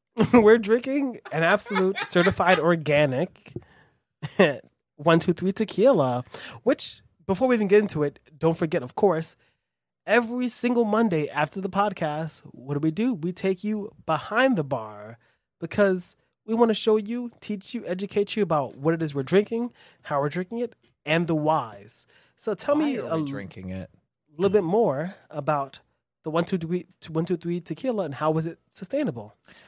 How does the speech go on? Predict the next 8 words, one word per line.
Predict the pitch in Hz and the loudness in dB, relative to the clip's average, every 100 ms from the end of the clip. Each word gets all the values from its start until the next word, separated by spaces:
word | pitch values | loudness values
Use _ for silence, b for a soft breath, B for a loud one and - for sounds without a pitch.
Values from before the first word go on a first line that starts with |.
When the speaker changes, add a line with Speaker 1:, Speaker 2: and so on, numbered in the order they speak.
| b b | b b
Speaker 2:
So | - - 170 156 151 | -2 2 4 2 -2
first | - 208 220 - | -4 -2 -2 -4
of | 147 | -6
all, | 127 110 107 | -2 -2 -4
one | 101 151 185 | -8 -8 -6
two | - | -4
three | 180 151 147 | -6 -4 -4
tequila | - - - 104 95 92 90 | -6 -8 -4 -2 0 0 -2